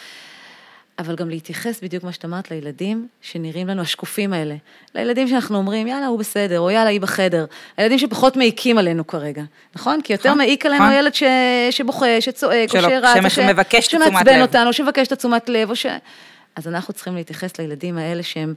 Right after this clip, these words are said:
Speaker 1: קצת נעלמים לנו גם באלף, לא רק בעין.
Speaker 2: מהמם.
Speaker 1: ולשים לב אליהם,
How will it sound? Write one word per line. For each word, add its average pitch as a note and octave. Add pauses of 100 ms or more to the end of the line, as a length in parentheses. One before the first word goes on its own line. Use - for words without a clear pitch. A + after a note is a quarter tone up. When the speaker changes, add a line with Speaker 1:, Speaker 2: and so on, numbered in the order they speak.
(360)
Speaker 1:
קצת -
נעלמים F3
לנו F3+
גם E3
באלף, E3+
לא F3
רק F3
בעין. C#3+
Speaker 2:
מהמם. D#3+ (260)
Speaker 1:
ולשים G#3 (220)
לב E3
אליהם, C#3+